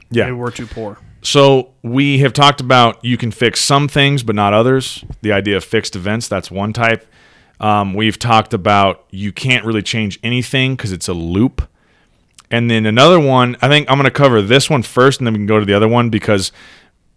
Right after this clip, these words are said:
Speaker 1: this one is, like, I would say, the most conceivable in terms of something that we could actually achieve. And we touched on this at the very beginning, and you, you did with Interstellar.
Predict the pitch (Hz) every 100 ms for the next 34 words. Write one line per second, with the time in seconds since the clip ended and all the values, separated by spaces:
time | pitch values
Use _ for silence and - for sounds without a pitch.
0 | _ 123 156 - 190 185 131 143 123 -
1 | - _ 117 127 135 127 - 127 113 113
2 | 113 117 110 - 120 101 - 113 110 110
3 | 110 104 95 110 104 98 90 113 104 107
4 | 101 87 98 107 95 95 - 107 90 -
5 | - 107 113 117 95 92 147 156 151 135
6 | 120 - 98 110 107 98 95 90 90 95
7 | 107 104 117 104 92 90 95 90 - 101
8 | 87 78